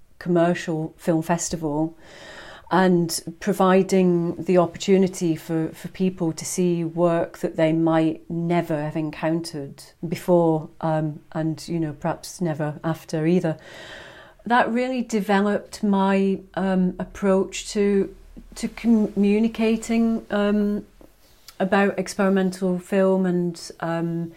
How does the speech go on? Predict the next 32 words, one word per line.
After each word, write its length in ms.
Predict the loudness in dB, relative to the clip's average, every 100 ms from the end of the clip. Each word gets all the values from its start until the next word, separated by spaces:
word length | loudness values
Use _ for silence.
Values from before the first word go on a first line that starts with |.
| -18 -20 -20 -20 -20 -20 -20 -20 -20 _ _
it 200 | -2 -2
became 360 | -2 0 4 6
a 60 | 4
little 280 | 2 0
bit 380 | 2 2 2 -2
sort 280 | -6 -4 -6
of 100 | -6
polemical 640 | -2 2 4 2 0 -2
for 140 | 0 2
me 220 | 4 2
as 160 | 0
well. 340 | 2 2 2 0
So 180 | -2 -2
gradually 640 | 2 2 2 0 2 2
over 220 | 2 2
the 120 | 0 0
years, 460 | 2 2 2 0
it 140 | -2 -4
became 320 | -2 0 0
much 180 | -2 -4
more 180 | -2
about 240 | 0 -2 0
making 380 | -2 -2 -2 -4
it, 140 | -2
making 340 | -2 -2 -2
a 20 | -4
statement. 640 | -2 -2 -2 -4 -8 -4
You 120 | -2
know, 300 | -2 -2 -6 -6
um, 240 | -6 -4
Laura 300 | 0 0 2
Marks, 640 | 2 2 0 -4 -14 -16